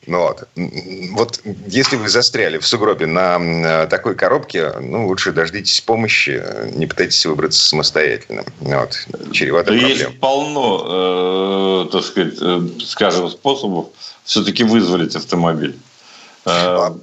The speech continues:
Speaker 1: самый-самый-самый дикий из тех, что я видел, э, значит, машину приподнимают, поддомкрачивают и под, м, колёса, на которые, собственно, м, момент,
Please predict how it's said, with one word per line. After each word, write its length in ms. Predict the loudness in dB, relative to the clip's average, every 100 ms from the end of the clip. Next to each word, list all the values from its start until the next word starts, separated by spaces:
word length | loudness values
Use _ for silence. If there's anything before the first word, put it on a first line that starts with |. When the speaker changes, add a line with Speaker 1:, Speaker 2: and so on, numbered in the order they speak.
| -4
Speaker 1:
самый-самый-самый 1300 | 2 4 4 2 0 0 2 2 0 0 0 0 -4
дикий 460 | -6 -8 -8 -6 -2
из 120 | 0
тех, 160 | 0 0
что 160 | 0
я 180 | 2 2
видел, 460 | 2 0 2 2 4
э, 200 | 2 2
значит, 260 | 2 0
машину 460 | 0 0 2 0 -2
приподнимают, 840 | -4 -6 -4 -2 0 2 2 0
поддомкрачивают 1080 | -2 -4 0 0 0 0 0 -2 -4 -6 -8
и 120 | -10
под, 360 | -2 0 0 0
м, 520 | -2 0 0 2 2 2
колёса, 460 | 2 2 2 0
на 260 | -2 -4 -2
которые, 300 | 0 0 -2
собственно, 320 | -2 -2 -2
м, 400 | -4 -4 -8 -10 -4
момент, 540 | 0 0 0 -4 -8